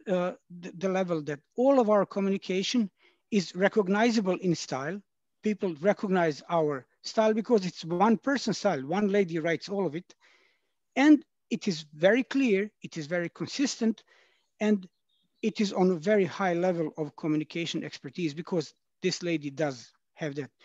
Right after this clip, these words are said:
So why not capitalize on, on her skill? Why not make it work for the whole department?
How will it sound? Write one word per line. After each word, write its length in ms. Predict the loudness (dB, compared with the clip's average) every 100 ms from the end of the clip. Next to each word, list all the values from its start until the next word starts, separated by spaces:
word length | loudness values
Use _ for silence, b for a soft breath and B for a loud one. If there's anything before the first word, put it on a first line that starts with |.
| b
So 300 | -6 0 0 0 b _
why 240 | 0 4
not 320 | 6 4 2 -6
capitalize 680 | -4 -4 0 2 4 2 0
on, 140 | -2
on 160 | 2 2
her 200 | 4 2
skill? 480 | 0 -4 -2 -2 -6 _ -8
Why 180 | 0
not 220 | 4 4 4
make 260 | 2 2
it 140 | -4 0
work 260 | 2 0
for 180 | -2 -4
the 120 | 0
whole 220 | 2 2
department? 600 | 2 -4 -4 -4 -2 -4